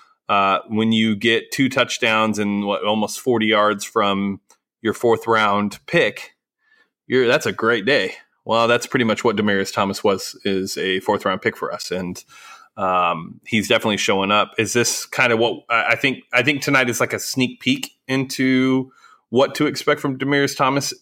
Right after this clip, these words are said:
Is that something we should come to expect moving forward, John, or is that more of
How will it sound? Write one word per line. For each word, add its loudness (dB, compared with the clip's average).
Is -2
that 0
something -2
we 2
should -2
come 0
to -2
expect -2
moving 2
forward, 2
John, 2
or 2
is 0
that 2
more 2
of 0